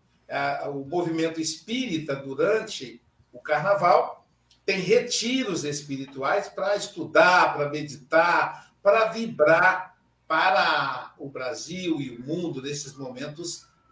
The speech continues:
turbulentos. Então, é, amanhã, então, estaremos com o Café com o Evangelho Mundial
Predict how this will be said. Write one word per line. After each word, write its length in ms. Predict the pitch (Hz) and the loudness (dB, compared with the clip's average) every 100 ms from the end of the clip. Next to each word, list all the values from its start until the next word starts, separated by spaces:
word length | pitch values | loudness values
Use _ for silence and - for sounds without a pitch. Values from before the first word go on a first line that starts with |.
| _ | _
turbulentos. 1000 | 165 151 127 151 190 165 - - - - _ _ _ | -2 -2 -2 -2 0 -2 -6 -14 -16 -18 _ _ _
Então, 600 | 180 - 202 240 - - _ _ _ _ _ _ _ _ _ _ _ _ _ _ | -12 2 6 6 2 -6 _ _ _ _ _ _ _ _ _ _ _ _ _ _
é, 480 | 147 160 160 156 156 | 0 4 6 4 2
amanhã, 360 | 151 247 226 208 | 0 0 0 0
então, 560 | 220 196 175 - - - _ | -2 2 2 2 -4 -12 _
estaremos 580 | 160 - 208 185 180 - | -4 2 2 2 -4 -8
com 260 | - 170 175 | -4 -4 -2
o 60 | |
Café 520 | 190 185 - 175 190 | -4 -4 -6 -4 -4
com 80 | 196 | -4
o 20 | |
Evangelho 500 | 185 165 156 156 160 | -6 -4 -4 -2 -2
Mundial 600 | 156 147 151 156 151 - | -6 -2 4 4 4 0